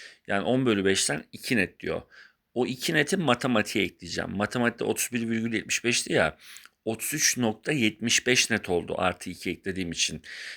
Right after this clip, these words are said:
Yani bu öğrenci sanki matematikten otuz üç virgül yetmiş beş net yapmış gibi değerlendirip o şekilde başarı sıralaması oluşturuyor.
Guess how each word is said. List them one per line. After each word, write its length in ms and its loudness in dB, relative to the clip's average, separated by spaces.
Yani 280 4
bu 160 8
öğrenci 300 4
sanki 340 0
matematikten 800 -4
otuz 260 -2
üç 200 2
virgül 320 2
yetmiş 400 0
beş 220 0
net 220 -4
yapmış 560 4
gibi 340 -4
değerlendirip 800 2
o 100 4
şekilde 500 2
başarı 340 2
sıralaması 640 -4
oluşturuyor. 640 -4